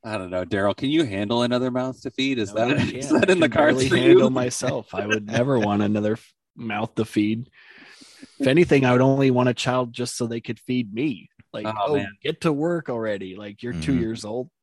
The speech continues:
Speaker 1: Also, Vern Troyer, R I P, right? He, uh,
Speaker 2: Right.
Speaker 1: oh God, sad, sad, sad,
Speaker 2: So,
Speaker 1: sad.
Speaker 2: speaking of Vern Troyer, uh, at this stage,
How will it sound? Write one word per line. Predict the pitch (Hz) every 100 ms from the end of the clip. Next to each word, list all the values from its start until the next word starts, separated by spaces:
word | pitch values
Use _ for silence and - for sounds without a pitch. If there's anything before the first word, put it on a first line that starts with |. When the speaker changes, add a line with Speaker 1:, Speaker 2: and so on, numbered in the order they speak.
| _ _
Speaker 1:
Also, | 117 170 135
Vern | 113 135
Troyer, | 139 - 101 120 98 87
R | 90 98 107
I | 95
P, | - 107 113 85
right? | 85 92 127 -
He, | _ 104 104
uh, | 98
Speaker 2:
Right. | 92 87 87 - _ -
Speaker 1:
oh | 110 104 82
God, | 95 92 98 82 _ _ _ _
sad, | - 101 90 85 78 _
sad, | - 95
sad, | 92 92
Speaker 2:
So, | 131
Speaker 1:
sad. | 127 123 -
Speaker 2:
speaking | - 165 175 190
of | 147
Vern | 123 123 123
Troyer, | - 113 110 113 117
uh, | 113 110
at | 110 -
this | 131 135
stage, | - 123 113 113 -